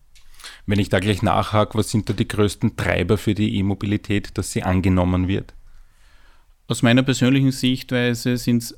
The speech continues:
Speaker 2: eindeutig die Fahrzeuge und die Reichweite und die, äh, Leistbarkeit der Fahrzeuge.
Speaker 1: In Graz setzt man ja jetzt auch auf E-Taxis. Ja? Was ist da genau geplant? Wie ist da der, der Fahrplan?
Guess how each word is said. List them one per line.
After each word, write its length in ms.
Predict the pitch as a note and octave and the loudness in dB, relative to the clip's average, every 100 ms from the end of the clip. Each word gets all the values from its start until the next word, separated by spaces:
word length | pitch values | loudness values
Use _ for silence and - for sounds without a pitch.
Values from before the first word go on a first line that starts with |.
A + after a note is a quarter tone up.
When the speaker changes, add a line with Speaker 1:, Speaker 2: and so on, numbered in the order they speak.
| - - | -12 -4
Speaker 2:
eindeutig 520 | A2+ A2 A#2 A#2 A2+ | -2 0 -2 -4 -4
die 120 | A#2+ | -4
Fahrzeuge 760 | A#2 G#2 G#2+ B2+ B2 B2+ C3 - - - | -2 -4 -2 -4 0 -2 -2 -8 -18 -4
und 340 | A#2 A2 - | -2 -2 -2
die 440 | A#2 A2+ A2+ A2+ A#2 - | -2 0 0 -4 -8 -10
Reichweite 720 | A2 G#2+ A#2+ B2 A2+ A2+ A#2 | -2 -2 -2 -2 -2 -2 -2
und 220 | A2+ A2 | 0 0
die, 380 | A#2 A2+ A2 A2 - - - - | 0 0 -2 -4 -12 -20 -20 -6
äh, 180 | A2 A2 | -2 0
Leistbarkeit 720 | A2 A2+ - A#2 A2 G#2+ - | 0 -2 -2 -4 -2 -2 -4
der 60 | G#2 | -6
Fahrzeuge. 540 | G2 F#2+ G#2 G2 G2+ - _ _ - _ - - - - - - | -8 -8 -8 -8 -10 -14 _ _ -20 _ -20 -20 -20 -20 -18 -8
Speaker 1:
In 160 | - A#2+ | -2 0
Graz 380 | - F2 G2 - | 0 0 0 0
setzt 260 | A2 - | -2 0
man 100 | A2 | 2
ja 100 | G#2+ | 2
jetzt 300 | G2+ G2+ - | 2 0 -2
auch 140 | G2+ F#2 | -2 0
auf 260 | G2+ - - | -2 -4 -6
E-Taxis. 960 | F#2+ A2 - - - - - E2+ D#2+ - | 0 0 0 -6 -8 -8 -6 -4 -6 -4
Ja? 240 | E2+ F#2 F2+ - | -2 -2 -2 -8
Was 260 | - F2+ G2+ | -6 -6 -6
ist 120 | - | -4
da 60 | G2+ | -2
genau 320 | G2+ F2+ F2 | 0 0 0
geplant? 580 | G#2 - E2 F2+ G2+ F#2+ | -2 -2 0 2 0 0
Wie 120 | F#2+ | 0
ist 160 | - | 0
da 80 | F#2+ | 0
der, 260 | F#2+ F#2 F#2 | 2 2 0
der 140 | G2 | -2
Fahrplan? 640 | - F#2 F2+ G2 F#2 G#2+ | -2 -2 -2 -2 0 -2